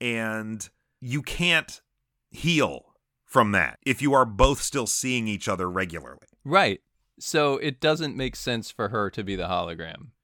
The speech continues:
Speaker 1: Correct.
Speaker 2: Correct. But for television, it has to because their relationship is so tight and they need to be emotionally available for one another, and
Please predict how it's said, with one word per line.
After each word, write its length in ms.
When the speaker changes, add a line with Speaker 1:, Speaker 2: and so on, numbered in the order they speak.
Speaker 1:
Correct. 420
Speaker 2:
Correct. 560
But 280
for 120
television, 840
it 160
has 340
to 300
because 480
their 200
relationship 760
is 120
so 540
tight 400
and 520
they 200
need 160
to 80
be 140
emotionally 560
available 560
for 180
one 160
another, 520
and 360